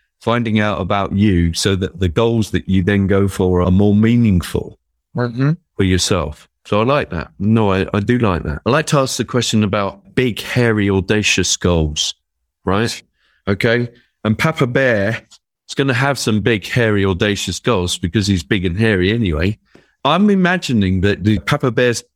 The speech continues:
Speaker 1: perspective is the big thing at the moment because obviously your gym's, like, gone by the by for the minute, I would imagine, what with everything that's going on. So tell us, i-, is that your big, hairy, audacious goal at the moment? And what does it involve? And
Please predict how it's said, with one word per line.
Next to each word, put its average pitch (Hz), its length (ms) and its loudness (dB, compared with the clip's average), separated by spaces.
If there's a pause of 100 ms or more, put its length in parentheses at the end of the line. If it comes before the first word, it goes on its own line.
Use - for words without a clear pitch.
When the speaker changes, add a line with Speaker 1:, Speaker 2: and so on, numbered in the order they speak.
(120)
Speaker 1:
perspective - 560 -2
is 107 200 0
the 107 100 -2
big 113 260 -4
thing 131 540 0
at 117 140 -2
the 117 80 0
moment 113 540 0
because 101 320 -4
obviously 107 420 0
your 95 160 2
gym's, 127 600 2
like, 107 300 -2
gone 101 320 0 (440)
by 117 160 2
the 104 80 -2
by 117 380 0
for 104 220 -4
the 101 100 0
minute, 117 500 0 (340)
I 101 100 2
would 95 200 0
imagine, 104 640 0 (520)
what 98 220 0
with 95 380 0
everything 92 360 0
that's 82 180 -2
going 92 280 0
on. 87 200 0
So 95 340 0 (400)
tell 147 160 0
us, - 280 -6
i-, 156 240 0
is 151 220 0
that 117 260 -4
your 113 160 0
big, 110 240 -2
hairy, 113 320 0
audacious 101 480 0
goal 101 300 2
at - 100 -2
the 90 80 0
moment? 95 440 2
And 95 100 2
what 120 200 0
does - 180 -8
it 95 120 0
involve? 120 640 0
And 87 200 -4